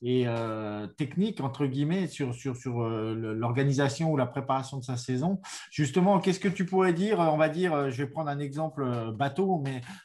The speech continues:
euh, voilà, t'es un entraîneur, tu récupères une équipe, euh, tu, tu, tu te prononces pour un club, enfin voilà, tu vas arriver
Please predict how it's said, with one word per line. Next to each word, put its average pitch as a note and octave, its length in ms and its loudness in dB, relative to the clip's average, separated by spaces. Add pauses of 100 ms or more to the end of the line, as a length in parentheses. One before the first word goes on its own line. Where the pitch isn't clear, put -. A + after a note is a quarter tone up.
euh, C3+ 260 2
voilà, D#3+ 240 4
t'es D#3+ 100 -2
un D#3 100 2
entraîneur, E3+ 500 -2
tu D3+ 100 -8
récupères E3+ 480 -4
une D#3 120 -2
équipe, E3+ 360 -4
euh, C3 960 2
tu, B2 240 -12
tu, C3 180 -10
tu C3 160 -10
te - 120 -6
prononces D#3 500 -2
pour C#3+ 160 0
un C#3 80 2
club, D#3+ 340 2
enfin C3 220 0
voilà, C#3+ 200 2
tu E3 140 -6
vas D3 120 8
arriver D3+ 180 4